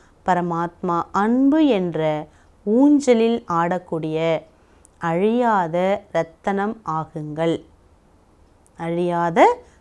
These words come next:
ரத்தனம் ஆகுங்கள். इस प्यार के झूले से मन रूपी पाव नीचे नहीं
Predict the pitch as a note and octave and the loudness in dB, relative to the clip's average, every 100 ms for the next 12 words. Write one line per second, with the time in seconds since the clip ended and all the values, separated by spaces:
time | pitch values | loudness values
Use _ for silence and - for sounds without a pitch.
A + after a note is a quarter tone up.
0 | - F3 F3 - G#3 A#3 G4 - - F3 | -10 -6 -6 -4 -2 2 0 -2 -6 -4
1 | E3 - D3+ D3 E3 D#3+ - _ _ _ | -4 -6 -8 -4 -2 -2 -4 _ _ _
2 | _ _ _ _ _ _ _ _ _ _ | _ _ _ _ _ _ _ _ _ _
3 | _ _ _ D#4+ D#4 - B3+ C4 E4+ - | _ _ _ -2 -2 2 6 6 6 4
4 | G4+ B3 G#3 G#3 A#3+ A#3+ F#3 - - G#3 | 4 4 2 4 4 4 0 0 -2 0
5 | A#3+ D4+ F4+ F#4 F4+ - G#3 G#3 A#3 C4 | 2 4 4 4 0 2 6 8 8 6
6 | - - F#3 G3+ G3+ - A#3+ A#3 F3+ E3 | 2 -10 -4 -4 -4 0 0 0 -4 -6
7 | G3 | -6